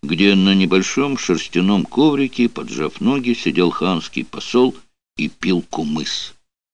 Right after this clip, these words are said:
Возле него, опираясь на копьё, в полном воинском снаряжении, с луком и круглым щитом за спиной,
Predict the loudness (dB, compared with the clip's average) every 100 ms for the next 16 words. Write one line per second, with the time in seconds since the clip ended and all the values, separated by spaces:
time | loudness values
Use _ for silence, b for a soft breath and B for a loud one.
0 | _ B B B 0 4 6 8 8 6
1 | 4 4 6 6 4 0 2 0 2 4
2 | 4 2 -6 _ _ -12 -2 2 6 6
3 | 6 4 2 2 4 4 0 -4 -4 -6
4 | -8 -8 0 2 2 0 -4 B B -4
5 | 4 6 6 4 2 4 4 2 -6 -6
6 | 0 0 0 -4 -4 -2 -2 0 0 0
7 | -4 -8 -8 -8 0 0